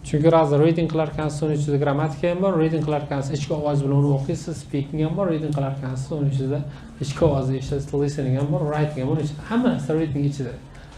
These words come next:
Va agar adashmasam, Everestda ham haligi reading bilan listeningda bolalar juda yuqori baho olishardi biz davrimizda. Hozir ham shunaqa bo'lsa kerak.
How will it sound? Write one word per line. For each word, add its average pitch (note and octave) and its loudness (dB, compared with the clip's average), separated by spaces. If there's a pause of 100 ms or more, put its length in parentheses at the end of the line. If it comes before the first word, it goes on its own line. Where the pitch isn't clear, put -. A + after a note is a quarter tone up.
(580)
Va E3 4
agar E3+ 6
adashmasam, E3 2
Everestda E3 2
ham A3 0 (640)
haligi C3 2 (400)
reading E3 6
bilan E3 4
listeningda D#3 2 (200)
bolalar D3+ 2
juda D3 2
yuqori C#3+ 2
baho C3+ -2 (140)
olishardi C3+ 0
biz B2 -2
davrimizda. B2+ -2
Hozir D3 0
ham D3+ 2
shunaqa C3+ 2
bo'lsa B2+ 0
kerak. A#2+ -6